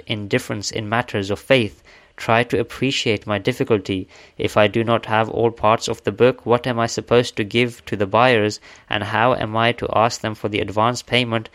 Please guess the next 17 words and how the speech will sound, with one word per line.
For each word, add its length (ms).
that 180
is 140
so 160
crucial 480
to 100
the 80
publication 720
of 160
the 80
remaining 480
parts? 460
The 120
entire 380
project 420
shall 200
become 360
stalled, 500